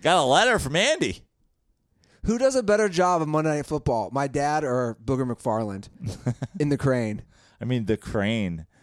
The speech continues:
Speaker 1: This Booger McFarland in, like, the fucking crane. Why do they do that to the poor guy?
Speaker 2: Dude, you know they're blocking seats now? You, you heard about the compla-,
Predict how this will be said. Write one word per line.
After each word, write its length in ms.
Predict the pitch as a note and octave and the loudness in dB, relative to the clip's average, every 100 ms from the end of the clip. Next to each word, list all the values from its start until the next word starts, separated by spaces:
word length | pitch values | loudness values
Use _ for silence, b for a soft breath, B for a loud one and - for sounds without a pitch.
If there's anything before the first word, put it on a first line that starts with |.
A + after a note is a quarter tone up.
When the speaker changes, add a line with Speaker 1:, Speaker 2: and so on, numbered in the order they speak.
| b | b
Speaker 1:
This 120 | - A2 | -12 -4
Booger 300 | - D3+ D3 | 0 0 0
McFarland 540 | A#2 - B2 B2+ A2+ | -2 0 2 2 0
in, 160 | A#2 A#2+ | -2 -2
like, 200 | A2+ A2 | -2 -4
the 80 | |
fucking 400 | - B2+ A#2+ G#2+ | -2 -2 -2 -4
crane. 260 | G2 B2 A2 | -4 -2 0
Why 140 | G2 | 2
do 60 | D#3 | 2
they 80 | D#3+ | 0
do 160 | A2 E3 | 0 0
that 140 | F#3+ | 0
to 20 | - | -2
the 60 | F2 | -2
poor 200 | G2+ F2+ | -2 0
guy? 240 | E2+ D#2 | -2 0
Speaker 2:
Dude, 200 | F#3+ D3+ | 0 0
you 40 | F#3 | 2
know 140 | A#3 | 4
they're 140 | A3 | 4
blocking 680 | E3+ C#3 C#3+ D#3 G#3 G#3+ G3+ - | 2 -2 -2 0 0 -2 -2 -8
seats 400 | - - D#3+ - | -8 -4 -4 -4
now? 260 | A3+ A#3 B3+ D3+ | -2 -2 -2 -2
You, 200 | C#3+ D#3+ | -4 -2
you 180 | D3 D#3 | 0 0
heard 100 | E3+ | 2
about 160 | E3 | 2
the 80 | D#3 | 0
compla-, 300 | - D#3+ - | -2 -4 -6